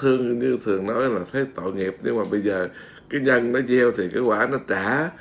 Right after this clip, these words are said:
Nhưng mà điều sắp tới bây giờ á, <clears throat> cho tới bây giờ trong đầu tôi vẫn nghĩ rằng cái chuyện mà nói loạn luân á, tôi cứ cầu nguyện là cho, cho có gì đó nói chưa trúng đi,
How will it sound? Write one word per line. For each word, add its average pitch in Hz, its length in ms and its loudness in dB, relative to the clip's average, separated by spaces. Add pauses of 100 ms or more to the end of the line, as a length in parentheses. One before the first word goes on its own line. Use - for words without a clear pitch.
(420)
Nhưng 135 120 0
mà 117 100 6
điều 101 240 4
sắp 127 200 0
tới 156 140 8
bây 143 140 6
giờ 101 520 2
á, 107 80 0 (580)
<clears throat> - 0 - (2000)
cho 135 120 8
tới 160 180 8
bây 139 160 10
giờ 104 400 4
trong 123 200 2
đầu 95 280 2
tôi 120 160 4
vẫn 110 260 0
nghĩ 113 240 4
rằng 95 360 4
cái 135 120 2 (100)
chuyện 101 300 0
mà 98 100 2
nói 95 220 2
loạn 101 320 0
luân 131 240 2
á, 135 200 0
tôi 123 180 0
cứ 139 180 0
cầu 90 180 0
nguyện 90 320 -2
là 98 80 -2
cho, 120 460 2 (960)
cho 120 140 4
có 135 220 4
gì 101 280 2
đó 110 380 0
nói 131 220 4 (100)
chưa 131 160 4 (120)
trúng 147 240 4
đi, 135 140 4